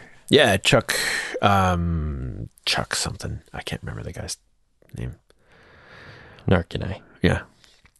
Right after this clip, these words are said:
Speaker 1: Um, uh, what I was, what I was, what I was saying to s-, uh, to start off with,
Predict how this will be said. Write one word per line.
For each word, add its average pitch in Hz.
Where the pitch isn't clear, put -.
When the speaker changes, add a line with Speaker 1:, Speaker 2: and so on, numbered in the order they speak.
Speaker 1:
Um, 123
uh, 131
what 143
I 151
was, 139
what 123
I 131
was, -
what 117
I 110
was 101
saying 104
to -
s-, -
uh, 92
to 95
start 107
off 90
with, -